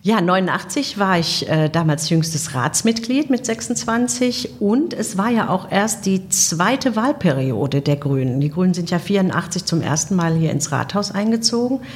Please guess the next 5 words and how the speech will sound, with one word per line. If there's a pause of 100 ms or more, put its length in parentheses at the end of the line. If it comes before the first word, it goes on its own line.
(400)
Neunundachtzig
war
die
zweite (240)
Wahlperiode.